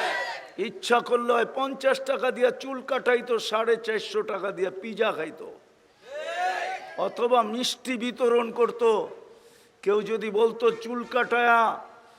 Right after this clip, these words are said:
মিষ্টি বিতরণ, কয়, "কেন কাট-, বিতরণ করব না? প্রত্যেক চুলের বদলায় নেকি পাইছি, হাত পাতা তো রয়েই গেল।" যদি জিজ্ঞাসা করে, "হাত পাতা রয়ে গেল মানি?" কয়,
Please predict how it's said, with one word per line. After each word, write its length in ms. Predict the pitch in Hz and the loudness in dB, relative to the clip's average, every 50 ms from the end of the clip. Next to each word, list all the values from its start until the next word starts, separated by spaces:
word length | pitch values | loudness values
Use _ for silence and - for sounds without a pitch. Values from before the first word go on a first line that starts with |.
| - - - 156 | -20 -18 -14 -10
মিষ্টি 460 | 170 220 220 226 - - - 247 247 | -6 -6 -6 -6 -8 -10 -8 -6 -6
বিতরণ, 640 | 208 240 240 240 247 247 254 247 262 269 269 262 | -4 -4 -4 2 4 4 6 6 4 4 2 -2
কয়, 200 | - - 240 233 | -4 -2 -2 -2
"কেন 360 | 220 226 - 214 220 214 226 220 | -2 -2 -2 -4 -2 -2 -2 -2
কাট-, 340 | - 226 208 196 - - - 151 139 | 0 0 0 0 0 -6 -16 -14 -12
বিতরণ 440 | 170 208 - 226 214 208 208 196 185 | -12 -6 -2 -2 0 0 0 -2 -2
করব 360 | - 196 196 185 180 175 185 | -4 -4 -2 -2 -2 -2 -2
না? 220 | 175 170 160 147 127 - - - - - - - _ - | 0 2 2 0 0 -4 -10 -18 -20 -20 -20 -20 _ -8
প্রত্যেক 560 | 190 196 190 196 196 - 214 190 202 - - | -6 -6 -6 -6 -6 -4 -4 -4 -4 -4 -10
চুলের 380 | - 214 233 226 226 233 220 190 | -10 -6 0 4 4 4 4 4
বদলায় 460 | 180 196 196 156 156 190 190 180 175 | 0 -2 -2 -2 -2 0 0 0 0
নেকি 360 | 175 190 208 202 - 220 214 | -2 -4 -8 -8 -8 -8 -8
পাইছি, 540 | - 196 196 196 185 - 190 196 180 147 127 - - - - - _ _ _ _ _ _ - | -4 -2 -2 -2 -2 -4 -6 -6 -6 -6 -8 -10 -16 -20 -20 -20 _ _ _ _ _ _ -2
হাত 140 | - 170 180 - - - - | -2 -2 -2 -2 -8 -6 -2
পাতা 280 | 220 202 202 214 - | -2 0 0 0 -2
তো 180 | - - 202 175 | 0 0 -2 -2
রয়েই 340 | 175 180 180 196 214 214 208 | -2 -2 -2 -2 -2 -2 0
গেল।" 380 | 190 214 208 202 202 190 156 123 - - - - - - - - | 2 2 2 4 2 0 0 -2 -8 -12 -16 -20 -20 -20 -10 -8
যদি 260 | 180 185 175 - 190 | -6 -6 -6 -6 -8
জিজ্ঞাসা 440 | 180 214 190 202 226 220 - - - | -8 -6 -2 0 0 0 0 -2 0
করে, 180 | 233 226 220 | 0 2 2
"হাত 200 | 185 170 202 202 - - - | 4 2 2 0 0 -4 -2
পাতা 280 | 262 240 - - 254 240 | -2 0 0 2 2 2
রয়ে 280 | 226 226 233 240 247 | 4 4 4 4 4
গেল 240 | 247 262 262 269 262 | 4 4 4 2 2
মানি?" 460 | 240 233 233 247 262 294 320 311 302 - - - - - - - | 2 2 2 2 2 -2 -4 -6 -8 -12 -16 -20 -20 -20 -12 -8
কয়, 120 | - 165 | -6 -6